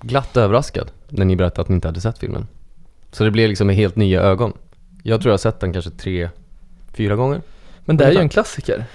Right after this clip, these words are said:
Speaker 2: Det är ju därför, alltså, jag, jag vet ju vilken film det är. Jag har ju hört om den och jag var typ nittio procent säker att jag hade sett den.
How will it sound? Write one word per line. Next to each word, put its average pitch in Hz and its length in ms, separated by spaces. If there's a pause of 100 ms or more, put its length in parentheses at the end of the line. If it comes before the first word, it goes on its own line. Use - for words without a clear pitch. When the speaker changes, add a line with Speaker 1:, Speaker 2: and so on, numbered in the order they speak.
(200)
Speaker 2:
Det 139 60
är 135 40
ju 139 80
därför, 160 400
alltså, 120 200
jag, 117 240
jag 117 100
vet 135 260
ju - 20
vilken 151 200
film 107 220
det 127 80
är. - 300 (100)
Jag 113 140
har 127 180
ju 123 160
hört 139 360
om 104 200
den 101 300
och 113 140
jag 104 120
var 101 260 (480)
typ - 480
nittio 104 320
procent 101 220
säker 117 420
att - 300
jag 98 100
hade 98 280
sett - 240
den. - 220